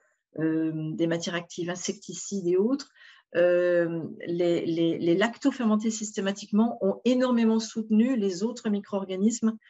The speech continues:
champignons et bactéries capables de faire la biodégradation. Donc,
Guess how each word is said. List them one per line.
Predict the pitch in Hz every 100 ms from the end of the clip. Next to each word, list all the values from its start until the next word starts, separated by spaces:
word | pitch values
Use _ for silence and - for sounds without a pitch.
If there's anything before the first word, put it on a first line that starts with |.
| _ -
champignons | - 208 214 202
et | 190
bactéries | 185 185 202 196 233
capables | 233 208 220 214
de | 208
faire | 220
la | 202
biodégradation. | 175 202 196 196 196 196 - 170 _ _ _ - - _ _ _ _ -
Donc, | - 202 208 -